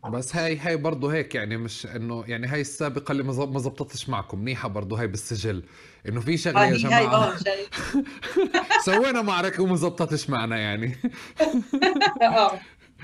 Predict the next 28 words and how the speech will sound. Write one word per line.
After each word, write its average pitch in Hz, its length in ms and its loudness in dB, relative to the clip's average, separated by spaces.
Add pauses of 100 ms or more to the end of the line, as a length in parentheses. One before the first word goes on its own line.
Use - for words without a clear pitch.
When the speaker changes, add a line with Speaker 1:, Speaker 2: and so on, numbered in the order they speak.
Speaker 2:
هي 254 200 4
ممكن 269 300 0
Speaker 1:
ي- 254 60 -4
Speaker 2:
تكون 254 300 0
بس 226 320 0
هاي 185 240 0
فعلًا 185 280 -4
يعني، 151 380 -6 (360)
فعلًا. 190 340 2 (600)
Speaker 1:
ي-، 101 400 -6
يخليكم، 110 720 -4
يخليكم 101 680 -4
لبعض 104 680 -4
و-، 95 40 -8
و-، 90 1160 -8
Speaker 2:
الله 90 140 -8
يسعدك. 131 460 -10 (420)
Speaker 1:
آه، - 480 -4
أنا 117 340 -6
إذا 123 260 -6
أنا 131 100 -2
خلصت، 127 520 -4
إذا 120 220 -4
أنت 131 140 -8
بتحبي 117 360 -6
تحكي 113 300 -10
شي 110 280 -4
سناء 104 460 -6